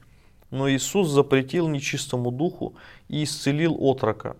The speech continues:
и отдал его отцу его. И все удивились величию Божию. Такое Евангелие, братья и сестры,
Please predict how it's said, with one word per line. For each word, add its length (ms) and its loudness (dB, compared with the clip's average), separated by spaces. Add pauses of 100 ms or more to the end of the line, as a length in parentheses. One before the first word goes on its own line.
(720)
и 80 -6
отдал 380 6
его 260 6
отцу 380 0
его. 460 -2 (480)
И 80 -4
все 260 0
удивились 920 -2 (200)
величию 600 -2
Божию. 460 -6 (1700)
Такое 220 4
Евангелие, 460 4
братья 280 2
и 40 -2
сестры, 500 0